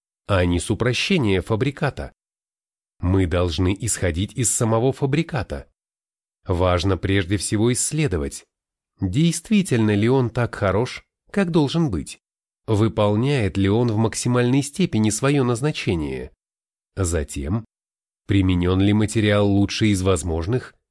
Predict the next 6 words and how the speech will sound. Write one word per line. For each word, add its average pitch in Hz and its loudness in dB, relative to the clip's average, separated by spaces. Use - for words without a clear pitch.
или 175 2
только 190 0
самый 180 2
дорогой. 160 0
И, 107 4
наконец, 87 -2